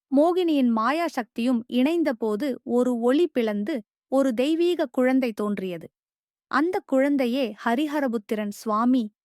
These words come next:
ஐயப்பன். சிவனும் மோகினியும் தெய்வ காரணத்திற்காக அந்த குழந்தையை ஒரு மரத்தடியில் வைத்து பிரபஞ்சத்திற்கு தந்தனர். ஒவ்வொரு தெய்வ செயலுக்கும் ஒரு காரணம் உண்டு என்ற பழமொழி உண்மை.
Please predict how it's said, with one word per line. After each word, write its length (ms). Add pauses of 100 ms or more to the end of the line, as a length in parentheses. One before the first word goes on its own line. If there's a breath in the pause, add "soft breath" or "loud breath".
(180)
ஐயப்பன். 440
சிவனும் 560 (220)
மோகினியும் 580 (100)
தெய்வ 340
காரணத்திற்காக 1000 (320)
அந்த 380
குழந்தையை 580
ஒரு 260
மரத்தடியில் 760
வைத்து 360 (120)
பிரபஞ்சத்திற்கு 680 (100)
தந்தனர். 420 (640)
ஒவ்வொரு 500
தெய்வ 360
செயலுக்கும் 580
ஒரு 180
காரணம் 480
உண்டு 380 (120)
என்ற 320
பழமொழி 540
உண்மை. 420